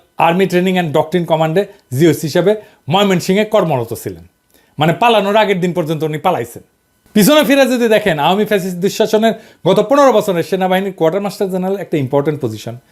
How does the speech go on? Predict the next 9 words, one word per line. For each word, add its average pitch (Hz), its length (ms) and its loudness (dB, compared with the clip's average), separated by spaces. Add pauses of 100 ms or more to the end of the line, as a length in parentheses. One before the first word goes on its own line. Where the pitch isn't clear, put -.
(560)
দীর্ঘদিন 226 460 4
স্পেশাল 226 360 0
সিকিউরিটি 233 360 0
ফোর্সের 214 320 0
মহাপরিচালক 196 640 2
আর 180 80 4
একটা 196 180 0
ইম্পর্টেন্ট 131 400 -2
পজিশন, 107 380 -12